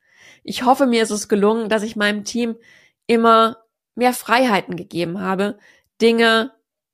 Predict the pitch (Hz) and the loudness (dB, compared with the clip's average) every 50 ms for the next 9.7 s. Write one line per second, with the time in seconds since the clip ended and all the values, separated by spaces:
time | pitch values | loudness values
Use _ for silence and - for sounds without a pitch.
0 | _ _ _ _ _ 196 208 226 226 - - - 185 160 - 190 180 196 190 185 | _ _ _ _ _ 4 4 4 4 0 -4 -6 -6 -4 -4 -10 -10 -8 -8 -10
1 | - - - 247 _ _ - - - 240 240 226 202 185 - - - 165 180 - | -10 -10 -14 -18 _ _ -14 0 4 4 4 4 4 0 -2 -8 -12 -12 -12 -12
2 | - - - - - - _ _ _ _ _ _ _ _ _ 220 220 208 180 - | -14 -16 -18 -20 -20 -20 _ _ _ _ _ _ _ _ _ 2 2 2 2 0
3 | 160 196 220 247 254 247 226 214 208 190 185 220 240 233 - - - 226 220 208 | 2 2 2 0 0 -2 -2 -2 -2 0 0 -2 -2 -2 -8 -2 0 0 0 0
4 | - - 208 214 214 214 214 202 214 226 233 240 233 - - 226 214 214 208 - | -8 -8 -8 -8 -6 -8 -4 -4 -2 -2 -2 -4 -6 -4 -4 0 0 2 2 2
5 | - 226 226 185 - - - - _ - 185 - _ - 226 214 214 196 208 202 | 2 0 0 0 -2 -6 -8 -12 _ -16 -16 -14 _ -6 -4 -2 -2 -2 -4 -4
6 | 208 214 214 208 196 196 208 208 202 180 - 202 202 196 202 202 202 - 214 214 | -6 -8 -8 -6 -4 -2 -2 -2 -2 -2 -2 -2 -2 -2 -4 -6 -6 -4 -4 -4
7 | 208 220 214 - - - 190 - - - - - - - - _ _ _ _ _ | -4 -6 -8 -10 -10 -10 -12 -14 -18 -20 -20 -18 -16 -18 -20 _ _ _ _ _
8 | _ _ _ _ - _ _ _ - 202 220 220 220 226 226 220 208 220 196 226 | _ _ _ _ -20 _ _ _ -2 -2 -2 0 2 4 4 6 6 6 4 4
9 | 214 226 233 - - 269 269 - - - - - - | 0 -2 -2 0 -2 -2 -2 -4 -6 -6 -6 -6 -8